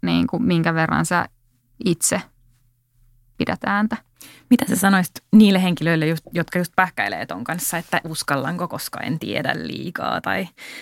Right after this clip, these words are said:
Speaker 1: No.
Speaker 2: jotka ei ole ehkä vielä rikkonut sitä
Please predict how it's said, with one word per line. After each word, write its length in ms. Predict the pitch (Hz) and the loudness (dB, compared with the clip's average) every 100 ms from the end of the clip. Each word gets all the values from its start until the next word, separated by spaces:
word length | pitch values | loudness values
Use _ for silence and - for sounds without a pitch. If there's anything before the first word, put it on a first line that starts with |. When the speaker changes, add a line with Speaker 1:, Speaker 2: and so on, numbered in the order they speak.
| - - - - - - _ _ _ _ - | -20 -20 -20 -20 -20 -20 _ _ _ _ 6
Speaker 1:
No. 200 | 240 - - - | 6 4 -4 -6
Speaker 2:
jotka 220 | 202 - 165 | -4 0 2
ei 60 | |
ole 40 | 175 | 0
ehkä 180 | 175 | -2
vielä 200 | 185 190 190 | -2 -2 -2
rikkonut 400 | 190 - 214 220 | -6 -2 -2 0
sitä 260 | - 254 | -2 -2